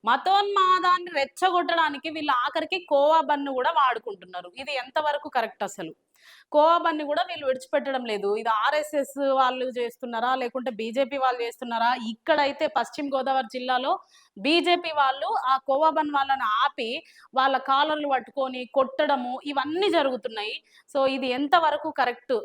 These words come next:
అనేది ఆలోచించండి. ఆ, ఈ కోవా బన్, పది రూపాయలు కోవా బన్ విషయంలో ఇన్ని మాట్లాడుతున్న బీజేపీ నాయకులు రాజకీయ పరంగా ఎన్నో జరుగుతున్నాయి, మరి అవన్నీ ఎందుకు చూసుకోలేకపోతున్నారు?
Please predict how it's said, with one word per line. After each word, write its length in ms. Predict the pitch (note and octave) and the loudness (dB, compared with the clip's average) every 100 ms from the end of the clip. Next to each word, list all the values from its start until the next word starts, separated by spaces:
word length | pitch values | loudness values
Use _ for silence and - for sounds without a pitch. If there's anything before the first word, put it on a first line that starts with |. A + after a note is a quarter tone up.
| A#3 | -4
అనేది 220 | A#3+ B3 | -4 0
ఆలోచించండి. 960 | A3 A#3+ C4+ C4 B3+ A#3 A3 G3+ F4 F#4+ _ _ - | 2 2 -2 -8 -14 -8 -6 -4 -6 -8 _ _ 0
ఆ, 320 | D#4+ D#4+ D4 D#4 | 4 4 2 0
ఈ 240 | E4+ E4 | -2 2
కోవా 240 | D#4 E4+ G4 | 4 6 4
బన్, 200 | G4+ F#4+ D#4 | 2 0 -2
పది 160 | D4+ | 0
రూపాయలు 280 | G4 G4 F#4+ | 0 2 0
కోవా 340 | E4 D#4+ F4+ F#4 | 2 2 4 2
బన్ 480 | F#4 E4+ E4 D4 A#3+ | 0 -4 -10 -10 -8
విషయంలో 460 | B3+ - E4+ E4+ | -8 -2 0 0
ఇన్ని 320 | D#4+ D4 D4+ D#4 | 0 -2 -4 -4
మాట్లాడుతున్న 680 | C4 D4 D#4+ D#4 D#4 D4 C#4+ | -2 -2 0 0 0 -4 -4
బీజేపీ 480 | B3 B3+ C#4+ D4 | -4 -2 -2 -2
నాయకులు 680 | B3 G#3+ A3+ - F3+ F#3+ F#4 _ - - G3 | -4 -4 -4 -6 -8 -4 -6 _ -20 -18 0
రాజకీయ 680 | B3+ C#4+ F4 G4 F#4 F#4+ | 4 4 4 0 0 0
పరంగా 720 | F#4 D#4+ D4+ C#4+ B3 G#3+ E4 D4+ | 4 4 4 2 0 2 0 -2
ఎన్నో 500 | C#4 D4+ E4+ F#4+ G4+ | -2 -2 -2 2 2
జరుగుతున్నాయి, 600 | E4+ E4 D#4+ D#4+ B3+ F3+ _ C#4+ | 2 -2 -4 -10 -10 -12 _ 0
మరి 140 | D#4 | 2
అవన్నీ 320 | C#4+ D4 F4 | 2 0 -2
ఎందుకు 500 | D#4+ D#4 F4 F4 F4 - | -4 -6 -6 -4 -4 -4
చూసుకోలేకపోతున్నారు? 1040 | D#4+ - E4+ D#4 D4 D4+ D4 D4 C#4+ C#4 | -8 -4 0 0 0 -4 -2 -2 -4 -4